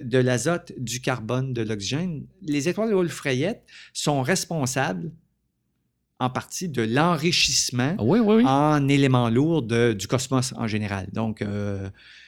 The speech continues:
Speaker 1: toi, moi,
Speaker 2: Ah oui,
Speaker 1: là,
Speaker 2: on
Speaker 1: tout
Speaker 2: est
Speaker 1: ce
Speaker 2: fait
Speaker 1: qui nous
Speaker 2: de
Speaker 1: entoure, on est fait avec du matériel qui a probablement
Speaker 2: On a
Speaker 1: été
Speaker 2: été fait.
Speaker 1: dans les étoiles Wolf-Rayet à un moment
Speaker 2: Ok.
Speaker 1: donné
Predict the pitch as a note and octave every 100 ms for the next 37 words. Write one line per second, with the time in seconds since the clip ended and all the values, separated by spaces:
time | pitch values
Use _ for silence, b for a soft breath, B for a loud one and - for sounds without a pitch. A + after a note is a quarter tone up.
0 | b b - A#2 C#3 D#3 B2+ A2+ C3+ D#3
1 | B2 B2 B2+ A2 A#2 A#2 - E3+ E3 C#3+
2 | C3 F3 D#3+ C#3 C3+ B2+ F#3+ C#3+ G#2+ C#3
3 | C#3+ A#2 A#2+ C#3 D#3+ D#3+ G#2+ - C3 D#3+
4 | D#3 C3+ C#3 B2+ - C3+ B2+ B2 G#2+ G#2+
5 | G#2 A#2+ A2+ A2 G#2 A2 G2+ G2+ - -
6 | G#2+ - - - C3